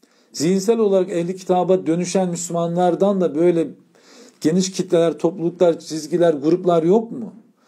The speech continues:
Hele el an içinde yaşadığımız İslami siyasal süreçlerden egemen düzenlere sapı veren kitleler, kişiler, gruplar yok mu? Nasıl olmuş yani?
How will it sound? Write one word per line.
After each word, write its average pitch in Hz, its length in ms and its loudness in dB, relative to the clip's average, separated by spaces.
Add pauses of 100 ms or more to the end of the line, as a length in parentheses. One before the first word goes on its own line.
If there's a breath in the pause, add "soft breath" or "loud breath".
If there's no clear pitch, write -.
(320 loud breath)
Hele 160 180 2
el 185 300 0
an 180 180 -2
içinde 175 320 -6
yaşadığımız 160 600 -2
İslami 165 480 -2
siyasal 160 460 0
süreçlerden 147 920 0 (800 loud breath)
egemen 160 460 0
düzenlere 160 760 0 (800 soft breath)
sapı 175 400 0
veren 156 380 -2
kitleler, 160 560 0
kişiler, 156 360 -2
gruplar 147 520 0
yok 196 300 0
mu? - 160 -12 (1600)
Nasıl 226 220 2
olmuş 175 380 0
yani? 87 100 -18